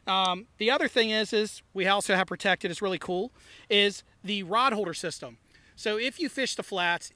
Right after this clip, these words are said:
if you sight fish, and if you're geared to that twelve inches of water, uh, or less, you can actually put three rods per side, and you can do a fly rod all the way up to a twelve weight. You can do a spinning and casting rod, so you can have the reel here or here.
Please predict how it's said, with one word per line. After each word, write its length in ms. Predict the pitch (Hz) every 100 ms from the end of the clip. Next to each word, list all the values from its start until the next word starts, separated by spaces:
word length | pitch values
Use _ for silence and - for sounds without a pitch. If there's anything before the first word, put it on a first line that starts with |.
| -
if 240 | 247 -
you 100 | 240
sight 340 | - 226 202
fish, 360 | - 196 180 -
and 100 | 190
if 160 | 196 -
you're 100 | 214
geared 280 | 175 202 190
to 80 |
that 140 | 185 175
twelve 320 | - 180 190
inches 260 | 190 202 185
of 120 | 175
water, 200 | 165 170
uh, 140 | 175 175
or 200 | 185 208
less, 400 | 240 170 160 - - - -
you 120 | 196
can 100 | 220
actually 280 | 247 240 240
put 340 | - 247 214 196 _ _ _
three 300 | _ 180 254
rods 380 | 277 220 202 190
per 240 | - 240
side, 500 | 240 - 302 254 160 214
and 120 | 185
you 80 | 185
can 160 | 190 196
do 240 | 226 220
a 160 | 180 151
fly 320 | - 190 214
rod 260 | 226 262 285
all 200 | 160 180
the 60 |
way 100 | 190
up 100 | 196
to 120 | - 240
a 40 |
twelve 320 | - 285 285
weight. 260 | 165 147 170 _ _ _ _ - - -
You 60 | 190
can 60 |
do 120 | 208
a 40 | 180
spinning 280 | - 208 214
and 100 | 180
casting 360 | 240 240 240
rod, 180 | 170 156
so 60 | 208
you 40 |
can 80 | 180
have 100 | 185
the 40 |
reel 280 | 160 202 285
here 240 | 220 240 254
or 260 | 180 214
here. 380 | 208 247 170 180